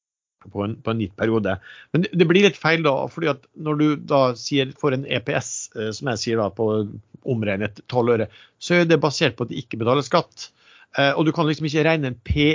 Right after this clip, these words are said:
E på ikke-skattebetaling som kommer. Så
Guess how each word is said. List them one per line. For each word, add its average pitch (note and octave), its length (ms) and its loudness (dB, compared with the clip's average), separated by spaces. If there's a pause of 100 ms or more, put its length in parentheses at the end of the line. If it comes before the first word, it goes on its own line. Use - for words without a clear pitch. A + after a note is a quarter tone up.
E G#2 160 -8
på B2 240 0 (560)
ikke-skattebetaling A2+ 1200 -6
som C#3+ 160 -6
kommer. C#3+ 320 2 (400)
Så D3+ 240 2